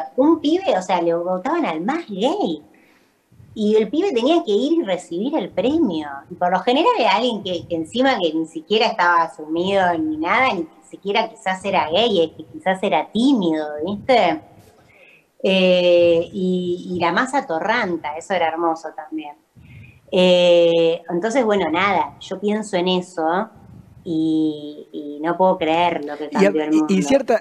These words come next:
Speaker 2: cierta crueldad que había en los, en los castings también, ¿no? ¿Te acordás que por ahí se decía, no sé, buscábamos narigones, gigantes, o buscá-?
Speaker 1: Eso pasa un montón,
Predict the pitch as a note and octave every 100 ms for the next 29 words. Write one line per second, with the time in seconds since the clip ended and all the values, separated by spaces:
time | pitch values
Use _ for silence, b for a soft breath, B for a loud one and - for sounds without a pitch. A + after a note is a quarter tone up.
0 | F#3+ - B3 B3+ - F#3+ F3+ A3+ A3 G3
1 | G#3 F#3+ F3 D#3 C#3 - B B - E3+
2 | E3 A#3+ G3+ - F3 D#3 D#3 D#3 D#3+ G3
3 | F3 - E3+ A3 G#3 F#3+ G3+ F3+ F#3 F3+
4 | C#3+ C#3+ E3+ D#3 D3+ A#2+ b b b b
5 | D#3 - G3+ G3 F#3 F3 F#3+ F#3+ F#3 F3+
6 | F3+ F3+ E3 - F3 F3 F3 E3 F3 F3
7 | E3 D#3 F3+ E3+ B B B B _ -
8 | A#3+ G4+ - G3+ A3 G#3+ D#3 D3+ F#3 A3+